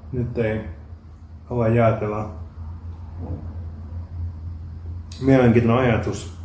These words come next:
<clears throat> Tommonen vähän virvoke juoma henkinen, olisiko hiilihapoista johtuva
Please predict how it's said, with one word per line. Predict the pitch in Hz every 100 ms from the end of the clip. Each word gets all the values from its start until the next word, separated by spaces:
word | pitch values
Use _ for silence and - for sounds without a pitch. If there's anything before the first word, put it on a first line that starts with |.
| - -
<clears throat> | - 139 143 139
Tommonen | 190 196
vähän | 220 190 143 143
virvoke | 180 143 127 113 - - - - - -
juoma | 139 120 113 113 - - - - - - - - 135
henkinen, | 127 127 120
olisiko | 117 113
hiilihapoista | 117 139 120 113 113 113 -
johtuva | 117 - 123 117 -